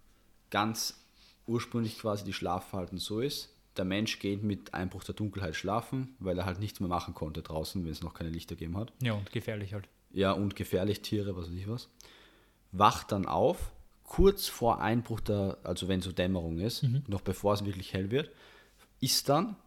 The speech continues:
Speaker 1: wa-, das, was er am Vortag gejagt hat oder halt gesammelt hat, pflanzt sich fort,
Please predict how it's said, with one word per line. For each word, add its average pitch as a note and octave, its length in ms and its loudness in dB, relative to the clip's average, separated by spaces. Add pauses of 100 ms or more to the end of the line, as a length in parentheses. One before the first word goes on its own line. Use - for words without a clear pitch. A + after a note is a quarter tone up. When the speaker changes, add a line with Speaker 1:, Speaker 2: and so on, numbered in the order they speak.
(280)
Speaker 1:
wa-, G2+ 140 0
das, - 360 -2
was F#2+ 100 -2
er G2 60 0
am F2+ 80 -2
Vortag F2 320 -2
gejagt E2+ 340 -4
hat F#2+ 140 -2
oder F2+ 100 -2
halt E2+ 180 -4
gesammelt F#2 440 -4
hat, C3+ 120 -2 (840)
pflanzt G2+ 340 2
sich - 140 -8
fort, - 360 0